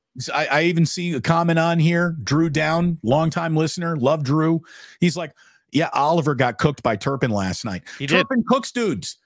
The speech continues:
Speaker 1: That's what he
Speaker 2: Turpin.
Speaker 1: does, though. He's got ridiculous speed, and that was the one play that actually worked for the Cowboys last night.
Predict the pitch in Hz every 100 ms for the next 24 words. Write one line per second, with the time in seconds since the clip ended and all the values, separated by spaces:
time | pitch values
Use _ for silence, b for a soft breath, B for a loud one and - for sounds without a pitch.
0 | _ 240 240 254 220 233 262 - 160 101
1 | - 214 233 214 175 202 117 92 240 -
2 | 233 208 - - - 240 240 202 185 B
3 | B - 190 190 180 - _ 131 156 247
4 | 240 226 175 196 156 220 254 - 233 233
5 | 196 190 190 208 156 170 185 220 175 226
6 | 247 220 170 127 135 117 - 123 85